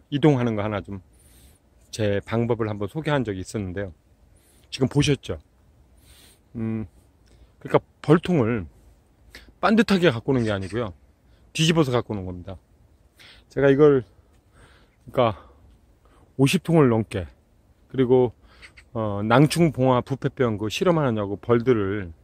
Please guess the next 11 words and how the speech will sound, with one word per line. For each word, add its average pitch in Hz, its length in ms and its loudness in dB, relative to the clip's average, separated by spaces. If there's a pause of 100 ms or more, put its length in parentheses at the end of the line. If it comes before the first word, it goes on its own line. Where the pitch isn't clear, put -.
(420)
제가 104 240 -6
굉장히 117 280 0
많이 98 180 -4
사왔었거든요. 104 720 -12 (1040)
그래서 127 220 -4
이제, 123 200 -2 (680)
어, 92 260 -8 (800)
하면서 202 380 4
이게 113 140 0
문제가, 98 600 0 (1200)
어, 113 380 0